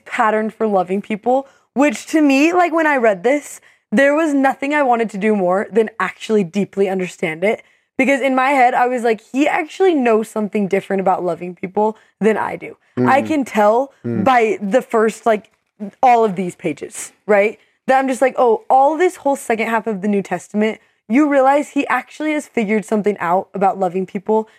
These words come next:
Speaker 1: that I wish I could do
Speaker 2: Yeah.
Speaker 1: better," you
Speaker 2: Mm.
Speaker 1: know? And he starts going through, and he, all these, from, like, seven to verse,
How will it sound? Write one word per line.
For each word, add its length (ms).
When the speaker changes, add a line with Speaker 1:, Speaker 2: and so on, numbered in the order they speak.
Speaker 1:
that 160
I 120
wish 240
I 80
could 220
do 220
Speaker 2:
Yeah. 300
Speaker 1:
better," 340
you 80
Speaker 2:
Mm. 60
Speaker 1:
know? 220
And 120
he 80
starts 300
going 240
through, 360
and 220
he, 320
all 460
these, 420
from, 180
like, 180
seven 460
to 100
verse, 560